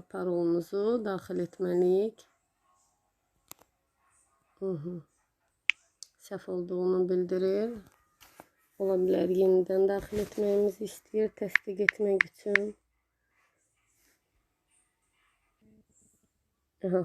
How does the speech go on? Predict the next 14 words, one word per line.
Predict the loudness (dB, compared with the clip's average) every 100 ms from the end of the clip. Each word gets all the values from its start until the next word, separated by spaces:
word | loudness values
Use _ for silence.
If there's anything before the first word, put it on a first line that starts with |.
| -2 -6
burada | -2 -2
X | -4 -12 -20
işarəsini | -10 -10 -10 -10 -8 -8 -10
tıklayırıq. | -14 -4 2 4 4 4 4 -2 _ _ -20 _ _ _ _ _ -6
Logini | -4 -2 -2 -2 -6 _ _ _ _ _ _ _ -8
daxil | -6 -6 0
edirik. | 2 4 4 4 4 4 -2 _ _ _ _ -8
Robot | -8 -8 -4
olmamızı | 2 2 2 -2 -10 -8 -8 -8 -10
təsdiqini | -12 -16 -10 -2 4 4 2
istəyir. | -6 -2 2 2 0 -6 _ -20 _ _ _ _ _ _ _ _ _ _ _
Və | 0 2 4 6 6
daxil | 4 2 0 -2
oluruq | 2 4 4 2 -2